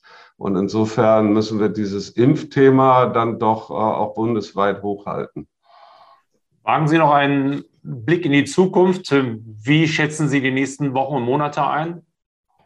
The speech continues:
Speaker 1: Ja, ich denke, die nächsten Wochen sind vorgezeichnet. Wir werden, ähm, Ähnliches erleben wie in, in England und den U S A, wo es, ähm, in der kritischen Infrastruktur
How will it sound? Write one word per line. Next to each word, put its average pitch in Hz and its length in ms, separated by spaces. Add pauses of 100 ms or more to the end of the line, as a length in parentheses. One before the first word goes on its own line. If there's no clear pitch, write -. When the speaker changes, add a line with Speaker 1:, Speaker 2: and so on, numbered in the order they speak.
(720)
Speaker 1:
Ja, 110 180
ich 120 100
denke, 123 320
die 107 140
nächsten 113 400
Wochen 139 320
sind 120 260
vorgezeichnet. 131 880
Wir 120 180
werden, 113 460
ähm, 110 320
Ähnliches 117 600
erleben 110 540
wie 107 220
in, 101 580
in 104 240
England 107 460
und 98 200
den 98 160
U 101 180
S 98 160
A, 110 380
wo 107 160
es, - 260
ähm, 101 360
in 113 180
der 117 160
kritischen - 460
Infrastruktur 107 1040